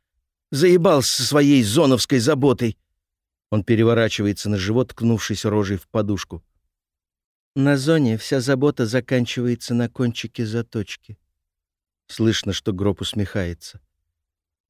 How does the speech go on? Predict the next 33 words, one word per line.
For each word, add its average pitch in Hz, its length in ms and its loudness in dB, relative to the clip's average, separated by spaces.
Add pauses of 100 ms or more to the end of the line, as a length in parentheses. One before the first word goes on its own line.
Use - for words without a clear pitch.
(140)
«Так 143 200 -2
что - 220 -4
не 139 140 2
начинай 139 560 0
эту 117 180 -8
песню». - 480 -12 (1200)
«Да - 60 -8
я 107 160 -4
просто 123 420 0
не 143 120 2
понимаю, 156 640 2
нахуй 147 400 2
это 117 140 -4
все 107 200 -4
тебе? 110 380 -6 (640)
Конкретно 160 560 2
ты 156 120 2
мне 147 180 6
не 143 100 6
отвечаешь. 151 720 2 (600)
Ты 254 160 4
же 214 140 4
не 220 140 6
знал 202 340 4
о 190 60 4
моем 196 320 4
существовании 175 880 4
столько 180 420 2
лет, 190 300 2
и 175 40 6
похуй 170 420 4
тебе 170 260 2
было. 147 360 4